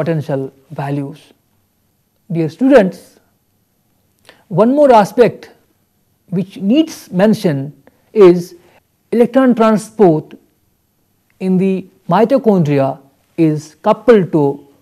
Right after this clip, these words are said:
proton translocation. The redox potential is basically an index of electron affinity.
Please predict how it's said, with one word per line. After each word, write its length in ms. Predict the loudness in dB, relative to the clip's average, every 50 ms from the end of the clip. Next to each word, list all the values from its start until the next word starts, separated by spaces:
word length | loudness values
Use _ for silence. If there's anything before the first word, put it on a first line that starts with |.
| _ _
proton 580 | -12 -8 -4 -4 -4 -4 -4 -6 -8 -12 -14 -10 -6
translocation. 760 | -6 -6 -6 -6 -8 -6 -4 -4 -6 -4 -6 -8 -8 -10 -14 _ _ _ _ _ _ _ _ _ _ _ _ _ _ _ -4
The 360 | -2 0 0 -2 -4 -6 -12 -20 _ -10
redox 520 | -6 -2 0 2 2 2 0 -4 -10 -8
potential 420 | -2 0 0 2 2 2 2 2 2
is 240 | 2 0 0 -2 -2
basically 680 | -2 0 0 0 0 -2 -2 -2 0 0 0 2 2
an 300 | 0 0 -2 -4 -6 -8 _
index 480 | 0 2 2 4 2 2 0 -2 -4 0
of 160 | 0 0 -2 -4 -12 _ _ _ _ _ -6
electron 480 | -4 -4 -4 -4 -6 -4 -4 -4 -4
affinity. 520 | -6 -6 -8 -8 -8 -10 -10 -12 -16 -16